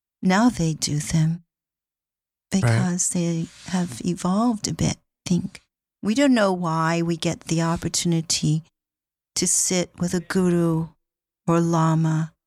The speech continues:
Speaker 1: or a healer. We don't know why. We, we are fortunate. But maybe in another life I have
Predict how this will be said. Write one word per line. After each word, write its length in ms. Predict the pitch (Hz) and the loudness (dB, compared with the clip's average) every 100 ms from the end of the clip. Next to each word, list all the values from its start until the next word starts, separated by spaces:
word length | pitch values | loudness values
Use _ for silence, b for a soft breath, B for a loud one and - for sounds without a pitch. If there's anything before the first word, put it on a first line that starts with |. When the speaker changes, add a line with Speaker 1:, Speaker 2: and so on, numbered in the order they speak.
| _ _ _ _ _ | _ _ _ _ _
Speaker 1:
or 120 | 170 165 | -4 -2
a 40 | |
healer. 760 | 170 - 175 170 160 156 165 _ _ _ _ 180 | -4 -2 0 2 0 -2 -4 _ _ _ _ -6
We 60 | |
don't 260 | 180 196 180 | 0 0 2
know 120 | 180 | 0
why. 520 | 170 160 160 165 175 175 | 0 -2 0 0 -2 0
We, 280 | 170 175 - _ _ _ _ - | -2 -4 -10 _ _ _ _ -2
we 120 | 185 | 0
are 120 | 180 | 0
fortunate. 720 | - - 190 175 - 180 170 - _ _ _ _ _ _ _ _ _ - | -4 -4 -2 0 0 0 -2 -6 _ _ _ _ _ _ _ _ _ -4
But 240 | 196 - | -2 0
maybe 480 | 190 196 196 202 190 | 0 0 0 -2 -2
in 160 | - 190 | -2 0
another 420 | 190 190 185 185 | 0 0 0 -2
life 500 | 180 185 185 208 - | 0 0 0 -2 -4
I 60 | 185 | -2
have 400 | 190 196 190 | 2 0 0